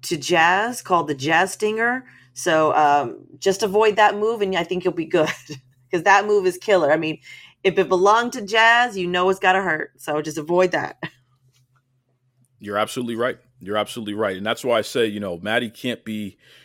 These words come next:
Speaker 2: she can't be taken for granted there because she has been trained well.
Speaker 1: Mm-hmm.
Speaker 2: So,
Speaker 1: Absolutely.
Speaker 2: you know, that, that, can't wait to see what happens in that match there. Uh, now we, we have Viperous,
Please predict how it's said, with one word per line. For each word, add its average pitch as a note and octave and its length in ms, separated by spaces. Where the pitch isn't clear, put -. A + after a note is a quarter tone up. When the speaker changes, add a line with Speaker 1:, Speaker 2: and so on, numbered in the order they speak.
Speaker 2:
she - 160
can't E3 280
be C#3 80
taken D3 360
for A2+ 120
granted G2+ 580
there F2 180
because F2 340
she G#2 160
has C3+ 300
been A#2+ 160
trained C3+ 460
well. B2+ 340
Speaker 1:
Mm-hmm. E3+ 360
Speaker 2:
So, F3 260
Speaker 1:
Absolutely. D3 500
Speaker 2:
you F#2+ 80
know, E2+ 180
that, F2+ 160
that, A2 240
can't B2 220
wait C#3+ 200
to A3 60
see - 140
what A2+ 140
happens G#2+ 340
in F2+ 100
that G2+ 240
match E2+ 320
there. - 280
Uh, G2+ 220
now C#3+ 160
we, D#3 180
we D3 160
have F#3+ 480
Viperous, A2+ 880